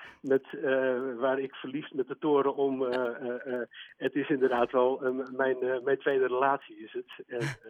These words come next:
Speaker 1: eh, eh, en soms ook wel een beetje een haatrelatie, maar over het algemeen is het wel een liefdesrelatie.
Speaker 2: Ja. Wanneer, wanneer, hè, het is een, een, jullie zijn nog niet eens aan het bouwen. In ieder geval,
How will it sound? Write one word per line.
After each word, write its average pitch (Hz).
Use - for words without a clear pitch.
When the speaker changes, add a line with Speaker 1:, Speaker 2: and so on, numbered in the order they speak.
Speaker 1:
eh, 123
eh, 120
en 147
soms 160
ook 147
wel 143
een 135
beetje 131
een 120
haatrelatie, 143
maar 131
over 123
het 143
algemeen 143
is 127
het 127
wel 120
een 113
liefdesrelatie. -
Speaker 2:
Ja. 147
Wanneer, 254
wanneer, 262
hè, 226
het 220
is 202
een, -
een, -
jullie 170
zijn 180
nog 175
niet 170
eens 156
aan 147
het 127
bouwen. 156
In 151
ieder 165
geval, 143